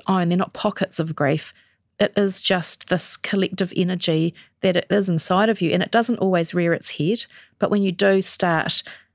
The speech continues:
um, I love Anne, the author Anne Patchett says, "Dive into the well." And that's what I did. I, I knew that I had to do that to really get into this. And I, it's like imagining in my mind that I am,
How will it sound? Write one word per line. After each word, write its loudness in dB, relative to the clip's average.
um, 0
I 2
love 2
Anne, 0
the 0
author 0
Anne 2
Patchett -2
says, 0
"Dive 2
into 0
the 0
well." 2
And 0
that's -2
what 0
I 2
did. 2
I, 0
I 0
knew 0
that 0
I 2
had -2
to -2
do 0
that 0
to -2
really 0
get -4
into 0
this. 0
And 0
I, 2
it's -2
like 0
imagining 0
in 2
my 2
mind 0
that -2
I 0
am, 0